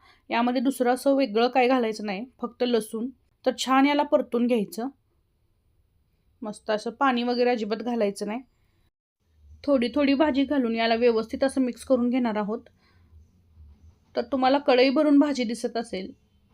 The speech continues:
तर बघू शकता, या ठिकाणी यातली निम्मीच भाजी शिजून तयार होते. ही भाजी खूप वेगवेगळ्या पद्धतीने बनवतात, पण मी आज आमच्या पद्धतीने, एकदम सोपी पद्धत आहे ही,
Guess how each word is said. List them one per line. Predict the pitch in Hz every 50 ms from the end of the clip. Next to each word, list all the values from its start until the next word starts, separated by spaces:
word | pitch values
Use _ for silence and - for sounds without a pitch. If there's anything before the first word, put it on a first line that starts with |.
| _ _ -
तर | - 240
बघू | 226 240 226 254
शकता, | 247 - 277 285 - 226
या | 220 220 220
ठिकाणी | 214 - 220 226 202 196 202 196 202 - - _ -
यातली | - 220 214 220 - - 226 208 214 214 _ _ _ 262
निम्मीच | 240 233 226 220 220 226 247 233 247
भाजी | 254 311 294 277 226 208 226
शिजून | 220 - 247 220 214 226 226 226
तयार | 214 202 202 208
होते. | 214 214 214 214 - - 247 269 _ _ - - - _ _ _ _ _ _ _ _ _ _ -
ही | 269 277
भाजी | 285 302 311 277 226 247 262 -
खूप | - 311 285 285 - -
वेगवेगळ्या | 269 262 233 277 262 262 269
पद्धतीने | 269 - 277 220 220 208 233 233 226
बनवतात, | 220 226 220 202 190 185 - 196 175 - _ _ - _ _ _ -
पण | 247 247
मी | 247 254 262 269 -
आज | - 247 269 262
आमच्या | 277 277 254 220 - 262
पद्धतीने, | 254 - 254 262 262 - 233 220 208 202
एकदम | 214 214 208 208 247 254 262
सोपी | 254 - 277 269 - - 247
पद्धत | 247 - - 226 233 226 -
आहे | 220 220 214 208
ही, | 214 185 214 220 262